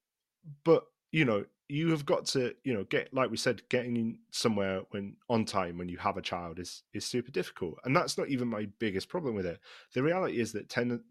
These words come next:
the ten things on these lists that often turn up, and they, they change from time to time, they're not always the same thing, are real struggles for people who are neurodiverse.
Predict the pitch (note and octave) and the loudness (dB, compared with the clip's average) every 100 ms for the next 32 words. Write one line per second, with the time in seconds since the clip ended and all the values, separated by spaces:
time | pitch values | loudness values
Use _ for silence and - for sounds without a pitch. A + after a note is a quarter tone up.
0 | - - A2+ D3+ D3+ B2+ G2+ F#2 F#2 F#2 | -8 -6 -2 0 0 -2 -2 0 0 0
1 | F2 G2 E2 - - - - F#2 - F2 | -4 -4 -6 -8 -8 -8 -8 -10 -8 -8
2 | F2+ E2 - A2 B2 C3+ C3+ C#3 - C3 | -6 -6 -2 2 2 4 2 2 4 2
3 | A2 G2+ F#2 F#2+ F2 - E2 E2 G2+ A2+ | 2 -4 -4 -4 -4 -8 -10 -4 -2 -2
4 | F#2+ F2 - F2+ E2 E2+ F2 - - - | -4 -6 -6 -4 -6 -10 -12 -18 -20 -20
5 | - - C#3+ C3+ F#3 F3 C3+ - C3+ G2+ | -8 0 0 4 4 6 4 2 2 2
6 | F2+ - - G2 G2 F2+ F#2 F#2 F#2 F#2 | 0 -4 -2 -2 0 0 0 2 0 0
7 | F#2 G2 G2 G2 B2 D#3+ - - | 0 0 2 4 2 0 -6 -8